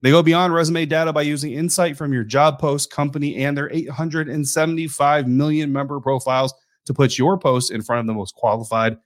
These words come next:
candidates. Identify the most qualified candidates on LinkedIn Jobs and connect with them fast and for free. LinkedIn Jobs makes it easy to screen and rate applicants based on your job qualifications all in one platform.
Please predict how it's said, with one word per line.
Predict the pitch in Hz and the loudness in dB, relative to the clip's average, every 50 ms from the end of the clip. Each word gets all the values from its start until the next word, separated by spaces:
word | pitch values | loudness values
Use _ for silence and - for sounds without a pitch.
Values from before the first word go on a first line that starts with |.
| _ _ _ _ - | _ _ _ _ -2
candidates. | - 117 104 98 95 98 - - - - _ _ _ _ _ _ - - | 0 2 2 2 0 -4 -6 -10 -12 -12 _ _ _ _ _ _ -2 0
Identify | 123 139 156 147 131 175 156 | 4 4 4 4 6 4 4
the | 156 | 4
most | 160 160 147 - | 4 0 0 -2
qualified | - 175 165 170 147 180 170 160 143 | 0 0 0 0 0 0 -2 -2 -2
candidates | 139 151 151 156 156 151 160 156 | -2 -2 0 0 0 -2 -4 -4
on | - - 135 156 175 160 | -2 0 0 0 0 0
LinkedIn | 143 147 151 147 147 123 135 143 135 117 | 0 0 -2 -2 -4 -4 -2 0 0 0
Jobs | 113 131 139 139 139 135 - _ _ _ _ _ - | 0 2 2 2 0 -2 -4 _ _ _ _ _ -2
and | 127 131 131 | -2 0 2
connect | 135 123 123 135 147 - - | 2 2 4 2 2 0 -2
with | 131 135 131 131 - | -4 -4 -4 -4 -2
them | 123 120 123 120 110 | -2 0 0 0 -4
fast | 107 - - 143 160 175 170 - - - - - | -6 -4 0 0 2 2 2 0 -2 -6 -6 -2
and | 127 131 160 185 190 - | 0 0 0 0 -2 -4
for | - 156 156 147 | -6 -8 -8 -8
free. | - - - 208 226 147 98 - _ _ _ _ _ - | -6 -4 0 2 4 2 2 0 _ _ _ _ _ -4
LinkedIn | 151 151 139 160 156 139 | -2 -2 2 2 2 4
Jobs | 131 156 160 170 139 | 4 4 4 4 2
makes | 160 156 143 - | 0 -4 -2 -2
it | 175 - | -4 -4
easy | - 190 220 254 254 202 143 | -2 2 2 2 4 4 2
to | 117 | 2
screen | 107 - - - 127 131 131 131 - | 0 -2 -4 -6 -6 -4 -4 -4 -4
and | - 127 120 113 107 | -4 -4 -4 -2 0
rate | 110 147 180 185 - | 2 2 2 2 0
applicants | 131 143 143 139 131 - 139 131 123 | -2 -4 -4 -4 -4 -4 -2 -2 -2
based | 113 123 131 123 - | -2 -2 -2 -2 -2
on | 127 120 | -4 -4
your | 120 117 | -6 -4
job | 101 117 110 113 - | -2 -2 -2 -2 -2
qualifications | - 117 110 110 - - 123 110 107 - 120 110 110 - _ _ _ _ _ _ | -4 -4 -4 -4 -6 -6 -6 -4 -4 -4 -6 -6 -8 -8 _ _ _ _ _ _
all | - 107 110 113 120 113 | 0 2 2 2 2 0
in | 110 113 110 98 | -2 -4 -4 -4
one | 92 98 101 101 101 98 | -6 -6 -8 -8 -8 -10
platform. | - - 117 110 101 - - 110 101 95 | -8 -4 -4 -4 -4 -4 -10 -14 -14 -16